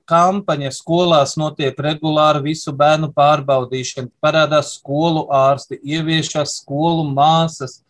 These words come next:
Sākās arī cīņa ar sociāliem apstākļiem, jo, kā jau zina, piemēram, tuberkuloze vienmēr tiek uzskatīta par sociālu slimību. Sāk jau runāt par to, ka viena ģimene nevar dzīvot vienas istabas ietvaros,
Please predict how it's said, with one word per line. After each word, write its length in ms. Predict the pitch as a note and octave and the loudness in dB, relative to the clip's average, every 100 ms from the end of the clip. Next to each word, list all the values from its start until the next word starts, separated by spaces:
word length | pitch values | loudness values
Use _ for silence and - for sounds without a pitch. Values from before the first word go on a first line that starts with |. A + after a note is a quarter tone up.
| _ | _
Sākās 560 | D3+ - F3+ F3 C#3 - | -6 0 2 2 0 0
arī 380 | - D3+ D#3+ C3+ | 0 0 0 -4
cīņa 500 | - - D#3+ F#3 F#3 - | -6 -4 -2 -2 -2 0
ar 180 | D3+ | 0
sociāliem 680 | E3 - G3 F3+ C3 C3 C3 F#3 | 0 -2 -4 0 0 0 -2 -4
apstākļiem, 600 | - - B2 - B2 A2+ _ _ _ | -4 -2 -2 -2 -6 -8 _ _ _
jo, 180 | C#3+ D3 | -2 -2
kā 200 | - E3+ D#3 | 4 4 4
jau 160 | C#3 C3 | 0 -2
zina, 240 | E3+ F3+ | -2 -4
piemēram, 540 | E3 E3+ D#3+ C#3+ C3+ C3 | -2 -2 0 0 -2 -4
tuberkuloze 640 | E3+ F3 D#3+ E3+ D3 D#3 | -4 -4 -2 0 0 0
vienmēr 260 | F3 E3 C#3 | 0 0 -2
tiek 140 | C#3 | -6
uzskatīta 520 | D#3 D3 E3+ D#3+ D#3+ D#3+ | -6 -8 -6 -4 -4 -4
par 140 | D#3+ | -6
sociālu 560 | - F#3+ F#3+ C#3+ A#2 A2 | -2 -4 0 0 0 -4
slimību. 520 | - B2+ A#2+ A2 A2 _ _ _ _ | -6 -6 -6 -8 -12 _ _ _ _
Sāk 320 | - E3+ D#3+ C#3 | 2 2 2 -2
jau 140 | C#3 | -4
runāt 380 | C#3 E3+ C#3+ B2+ | -4 -4 -4 -4
par 140 | C3 - | -8 -4
to, 140 | E3+ | -4
ka 160 | F3+ D3 | -2 -4
viena 460 | C3 E3+ F3 D3+ C3 | -2 2 2 0 -2
ģimene 460 | C#3 E3+ D#3 C#3 C3+ | -2 -2 -2 -2 -2
nevar 460 | C#3 E3+ D#3 C3 | 0 0 2 0
dzīvot 540 | A#2 D3+ D#3+ D3+ C3+ _ | -2 -4 -2 0 -2 _
vienas 400 | D#3 E3 D3 - - | -2 0 -2 -4 -6
istabas 640 | D3 - C#3 C3 B2+ - | -6 -4 -4 -4 -6 -8
ietvaros, 800 | C3+ D#3 E3+ D3 B2 B2 A#2+ - | -4 -2 -2 -2 -2 -2 -6 -10